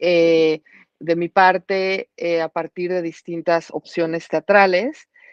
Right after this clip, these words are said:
Y hubo un momento en que es justo saliendo de la prepa, que yo ya quería dedicarme a estudiar más en forma teatro, eh, apareció una oportunidad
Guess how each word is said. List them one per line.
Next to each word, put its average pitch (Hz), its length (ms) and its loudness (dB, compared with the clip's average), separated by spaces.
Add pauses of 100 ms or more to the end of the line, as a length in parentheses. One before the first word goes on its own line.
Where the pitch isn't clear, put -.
(300)
Y 226 160 -4
hubo 240 160 0
un 262 120 0
momento 233 720 -2 (160)
en 185 420 -4
que 175 200 -6
es - 180 -14
justo 214 340 -10
saliendo 190 480 -2
de 202 80 6
la 196 140 2
prepa, 175 500 0 (140)
que 160 100 -4
yo 160 100 -2
ya 170 140 0
quería 165 280 0
dedicarme 160 720 -2 (380)
a 151 120 -4
estudiar 170 380 -2
más 175 180 -4
en 175 80 -6
forma 175 360 -2
teatro, 175 500 2 (420)
eh, 175 320 -2
apareció 185 560 -2
una 226 140 -4
oportunidad 196 840 0